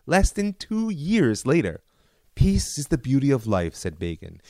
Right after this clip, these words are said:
"It is sunshine, it's the smile of a child, the love of a mother, the joy of a father, the togetherness of a family. It is the advancement of man, the victory of a just cause, the triumph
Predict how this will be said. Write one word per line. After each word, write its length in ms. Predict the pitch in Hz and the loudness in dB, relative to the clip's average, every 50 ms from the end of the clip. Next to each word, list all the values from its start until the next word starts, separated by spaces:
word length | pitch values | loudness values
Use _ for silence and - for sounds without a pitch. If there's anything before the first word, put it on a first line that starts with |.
| - - | -12 0
"It 60 | - 160 | 6 6
is 200 | 180 160 - - | 6 6 4 2
sunshine, 540 | 180 185 185 185 175 - 170 160 165 165 | 2 2 2 2 0 0 2 2 2 2
it's 140 | 165 - - | 0 -2 -4
the 80 | - 170 | -4 -4
smile 400 | - - - 147 147 151 160 170 | -4 -2 0 2 4 4 4 4
of 80 | 175 | 2
a 40 | 170 | 0
child, 320 | - - 151 151 139 131 123 | 0 0 2 4 4 4 2
the 80 | 139 | 2
love 180 | 139 143 147 147 | 2 4 4 4
of 100 | 170 165 | 2 2
a 60 | 180 | 2
mother, 320 | 170 147 127 104 95 87 - - - _ | 2 4 4 4 2 -2 -4 -8 -16 _
the 100 | - 143 143 | -4 -4 -4
joy 440 | 123 - - - 180 180 185 190 190 | -4 -6 -4 -2 2 2 4 4 2
of 180 | - 175 165 | 2 0 -2
a 80 | 190 180 | -4 -4
father, 480 | - - - 165 165 160 127 117 104 | -4 -2 2 4 4 4 6 4 2
the 100 | 101 117 | 2 0
togetherness 920 | 123 - - 143 131 120 - 156 160 170 170 135 101 87 80 - - - - _ - | -2 -2 -2 -4 -4 -2 0 2 4 4 4 4 2 0 -6 -8 -10 -14 -14 _ -8
of 120 | 107 101 | -6 -4
a 60 | 113 | -4
family. 540 | 110 - - 127 120 120 107 85 78 73 - _ _ _ _ _ _ | -6 -4 -2 0 0 0 0 -2 -6 -10 -14 _ _ _ _ _ _
It 160 | - 156 - _ - | -8 -8 -8 _ -2
is 320 | - 180 180 185 190 180 | 2 2 4 4 2 0
the 120 | - 202 196 | 0 0 0
advancement 600 | 185 156 131 139 139 135 135 131 - - 143 143 | 0 0 2 2 2 2 2 0 -2 -2 -2 -2
of 120 | 160 147 | 0 0
man, 400 | 147 131 113 95 85 78 78 78 _ _ _ _ _ _ | 2 2 2 2 0 -2 -8 -12 _ _ _ _ _ _
the 100 | - 127 | -2 -2
victory 680 | 123 117 123 - 247 - - - - 117 98 85 80 - - | -2 -2 0 -2 -2 -2 -2 -4 -4 -2 -2 -2 -4 -4 -4
of 100 | 104 101 | -2 -2
a 40 | 107 | 0
just 420 | 87 - 135 151 156 - - - | 2 2 2 2 2 0 -8 -10
cause, 440 | - - 170 147 104 82 80 78 - - _ _ _ | -6 -2 0 0 0 0 -4 -8 -14 -18 _ _ _
the 120 | - 117 117 | -6 -6 -6
triumph 720 | - - - - - 151 156 175 139 95 80 78 78 - | -6 -8 -12 -6 -2 2 4 6 4 4 2 -4 -12 -18